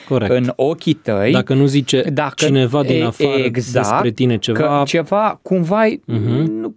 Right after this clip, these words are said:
Speaker 2: crești, te dezvolți cu o anumită înțelegere cu privire la propria persoană. E, gândește că în lumea antică nimeni nu exista să spună chestia asta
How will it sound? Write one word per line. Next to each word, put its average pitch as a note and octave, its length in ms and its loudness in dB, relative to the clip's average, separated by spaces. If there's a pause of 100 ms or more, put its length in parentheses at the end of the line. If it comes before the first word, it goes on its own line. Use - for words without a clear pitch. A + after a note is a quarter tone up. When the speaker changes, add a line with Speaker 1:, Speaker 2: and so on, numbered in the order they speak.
Speaker 2:
crești, - 640 0
te E3+ 120 0
dezvolți D#3+ 1120 -2 (320)
cu - 100 -6
o D3+ 40 2
anumită D3+ 440 0
înțelegere B2+ 720 0
cu A2 140 -6
privire B2 260 2
la A#2+ 120 2
propria A2+ 520 0
persoană. A2 580 -2 (380)
E, D#3+ 140 2
gândește C#3+ 480 -2
că - 140 -4
în C3 80 2
lumea C#3 240 0
antică C3 580 -2
nimeni C3 400 -2
nu A#2+ 80 2
exista A2 420 -4
să - 160 -8
spună A2+ 340 -6
chestia G2+ 480 -6
asta A#2+ 440 -6